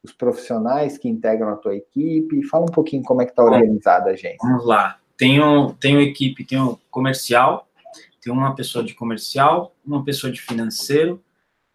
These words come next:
Speaker 2: uma pessoa de marketing pra gerenciar campanhas e planejamento de mídias,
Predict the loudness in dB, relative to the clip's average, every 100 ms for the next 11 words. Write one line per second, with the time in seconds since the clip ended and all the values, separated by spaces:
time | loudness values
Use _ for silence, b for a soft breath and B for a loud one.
0 | -4 -2 0 -2 0 -2 -2 0 2 2
1 | -2 -8 -6 -8 -10 _ _ -4 0 2
2 | 0 0 -2 -2 -6 -2 2 4 4 2
3 | 0 -6 -6 -6 -2 0 2 0 -4 -4
4 | -2 -2 -2 -2 -2 -4 -6 -10 -6 -4
5 | -2 -2 -4 -4 -6 -8